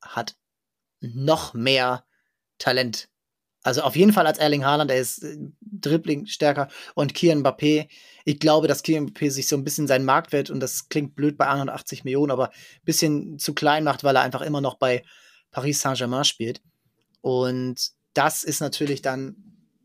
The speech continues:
das ist natürlich dann einfach, ähm, was Ronaldo damals geleistet hat. Er ist wirklich bester Spieler der Welt mit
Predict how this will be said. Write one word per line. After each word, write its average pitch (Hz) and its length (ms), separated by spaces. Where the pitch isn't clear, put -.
das 117 180
ist 139 120
natürlich 131 320
dann 123 160
einfach, 127 360
ähm, 123 480
was 131 180
Ronaldo 139 320
damals 139 240
geleistet 135 360
hat. 120 80
Er 123 40
ist 117 80
wirklich 147 220
bester 147 260
Spieler 143 280
der 123 140
Welt 139 300
mit 135 240